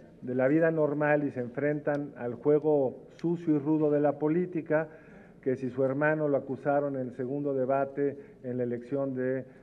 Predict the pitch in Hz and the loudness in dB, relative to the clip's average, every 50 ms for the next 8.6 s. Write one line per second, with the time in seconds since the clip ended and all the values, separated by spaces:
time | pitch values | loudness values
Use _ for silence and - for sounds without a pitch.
0 | - - 127 127 123 123 120 120 120 120 120 120 120 120 120 120 - 131 123 120 | -12 -8 -4 -4 -2 -2 -2 -2 -2 -2 -2 -2 -2 -4 -4 -4 -4 -4 -2 -2
1 | 120 127 127 135 139 143 139 131 131 123 113 - 131 123 117 - 127 131 131 - | -2 -2 0 0 0 0 -2 -2 -4 -4 -4 -6 -10 -10 -8 -4 -2 -4 -4 -4
2 | - - 131 127 131 135 135 131 143 139 143 147 147 143 - - - - - - | -6 -6 -4 -2 0 0 0 0 0 0 0 0 -2 -6 -10 -18 -20 -20 -12 -8
3 | 131 139 147 147 139 - 147 143 147 147 147 139 135 123 131 135 131 135 - 147 | -6 -4 -2 -2 -4 -2 -2 0 0 0 0 -2 -2 -2 -2 -2 -2 -4 -6 -8
4 | 139 - - 113 107 117 131 135 139 139 139 139 143 147 143 147 143 143 - 151 | -8 -8 -10 -10 -8 -6 -4 -2 -2 -2 -4 -4 -4 -2 0 0 0 -2 -4 -6
5 | 139 135 135 127 120 120 135 135 131 131 131 139 139 139 139 139 135 123 131 127 | -8 -6 -6 -8 -8 -6 -6 -4 -2 -2 0 0 0 0 0 -2 -4 -4 -4 -4
6 | 120 - 151 156 156 147 - - 143 143 143 147 143 - - - - - - 135 | -4 -2 -2 -2 -2 -2 -2 -2 0 0 0 0 -2 -6 -12 -20 -20 -8 -2 2
7 | 143 143 143 - 185 185 196 190 185 175 175 170 170 185 190 185 185 190 180 170 | 2 2 4 4 4 4 6 6 6 4 4 2 2 2 0 2 4 6 6 6
8 | 156 170 175 175 180 180 175 170 175 175 160 170 | 6 6 6 6 6 6 4 4 4 2 2 0